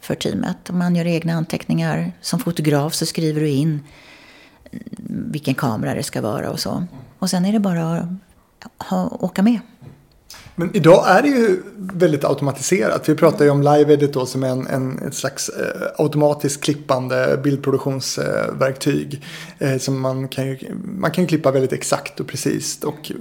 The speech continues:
Speaker 2: planera exakt vilka kameror som ska klippas när. Eh, och även fotograferna har väl också iPads med, med hela, med hela, eh, de klippbilderna, så att säga. Hur,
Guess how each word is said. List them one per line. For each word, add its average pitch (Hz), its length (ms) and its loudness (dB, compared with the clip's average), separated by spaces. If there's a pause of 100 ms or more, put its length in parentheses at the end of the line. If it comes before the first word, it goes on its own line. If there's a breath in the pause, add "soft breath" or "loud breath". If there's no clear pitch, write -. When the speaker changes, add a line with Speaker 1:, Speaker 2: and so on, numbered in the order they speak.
Speaker 2:
planera 156 600 2
exakt - 480 -6
vilka 151 180 -4
kameror - 320 -2
som - 140 -10
ska - 100 -16
klippas - 380 -8
när. - 360 -6 (500 loud breath)
Eh, 131 360 2
och 147 200 4
även 143 160 4
fotograferna 180 760 2 (400)
har 147 200 4
väl 143 120 2
också 156 360 0
iPads 160 500 -2
med, 143 260 0
med 139 120 -2
hela, 127 480 0
med 139 280 -4
hela, 131 400 -4 (400 loud breath)
eh, 143 400 -6
de 156 280 4
klippbilderna, - 640 -4
så - 100 -8
att - 60 -8
säga. - 320 -4 (100)
Hur, - 240 2